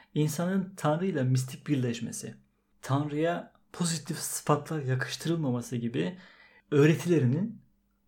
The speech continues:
kaynağı olan Filon felsefesine değiniyoruz burada. Ne dedim ben? Tanrı'yı özü itibariyle bilemiyoruz. Onun var olduğunu biliyoruz ama ne olduğunu söyleyemiyoruz. Bu ne demek? Tanrı'ya karşı negatif bir teoloji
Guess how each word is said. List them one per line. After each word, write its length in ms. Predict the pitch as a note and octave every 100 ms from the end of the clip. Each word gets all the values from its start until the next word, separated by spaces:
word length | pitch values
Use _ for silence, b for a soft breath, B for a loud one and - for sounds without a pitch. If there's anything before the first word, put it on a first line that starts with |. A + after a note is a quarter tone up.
| _
kaynağı 520 | - E3 F#3 F#3+ G3+ F#3+
olan 460 | D3+ F3 A3 -
Filon 280 | - G3 F#3+
felsefesine 680 | - D3 - B2+ C3+ B2 A2+
değiniyoruz 520 | G#2+ G2+ G2+ G#2 -
burada. 200 | G#2 - - _ _ _ -
Ne 80 | D3
dedim 280 | B2 B2
ben? 220 | E3 G3 - _ _ -
Tanrı'yı 800 | D3 D#3+ D3 D3+ F3 G#3 A#3+ - _ _ D3+
özü 200 | C#3+ E3
itibariyle 500 | - C3+ B2+ B2 B2
bilemiyoruz. 640 | D3 F3+ F3+ F3+ F#3 - -
Onun 480 | E3 F3 C#3+ B2+ B2+
var 200 | E3 G3+
olduğunu 300 | G3+ G#3 F#3+
biliyoruz 260 | E3+ E3+
ama 160 | G3 D#3+
ne 80 | C#3+
olduğunu 300 | C3 B2+ -
söyleyemiyoruz. 600 | - A2+ G2 A#2 - - E3+
Bu 40 |
ne 120 | D#3
demek? 260 | C3+ E3 -
Tanrı'ya 400 | C#3 C3 C#3+ C#3+
karşı 380 | A#2+ - C3+ C3
negatif 520 | B2+ B2 B2 - -
bir 280 | B2+ B2+ b b b b -
teoloji 720 | C3 B2 A#2+ A#2+ A#2+ A#2+